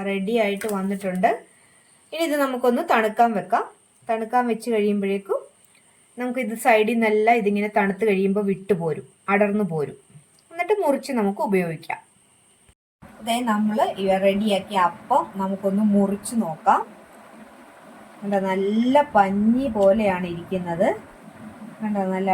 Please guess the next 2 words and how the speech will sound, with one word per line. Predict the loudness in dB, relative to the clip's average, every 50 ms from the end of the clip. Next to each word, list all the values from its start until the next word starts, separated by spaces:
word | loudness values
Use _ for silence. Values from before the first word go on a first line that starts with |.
| 2
അടിപൊളിയായിട്ട് | 0 -2 -10 -6 -2 0 0 0 0 -2 -2 -2 -2 0 0 0 0 -2 -4 -6 -10 -10 -8 -6 -4 -4 -6 -8 -12 -18 -20 -20 -20 -20 -20 -20 -20 -20 -20 -20 -20 -20 -20 -20 -20 -10 -10 -10 -10 -10 -18 -14 -8 -6
നല്ല | -6 -6 -4 -4 -2 -2